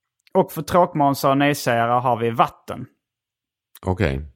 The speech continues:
Speaker 2: så du menar vatten. Alltså jag skulle ju säga att vatten är mindre tråkigt än Fanta Zero.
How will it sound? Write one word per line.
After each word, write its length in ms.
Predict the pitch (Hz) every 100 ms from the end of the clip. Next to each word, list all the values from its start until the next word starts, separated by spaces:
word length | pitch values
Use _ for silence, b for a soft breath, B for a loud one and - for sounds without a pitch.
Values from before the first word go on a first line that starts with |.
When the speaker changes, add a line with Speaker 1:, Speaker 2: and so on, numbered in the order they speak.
| _
Speaker 2:
så 60 | 92
du 60 | 98
menar 180 | 101
vatten. 400 | 98 101 - 82
Alltså 260 | 80 95 92
jag 200 | 95 80
skulle 220 | - 104
ju 180 | 127 113
säga 240 | 92 120
att 80 | 92
vatten 420 | 85 92 - 80
är 40 | 90
mindre 360 | 110 87 78
tråkigt 460 | 85 - 101 - 76
än 120 | 76
Fanta 600 | 73 87 80 78 73 73
Zero. 540 | 73 85 69 73 78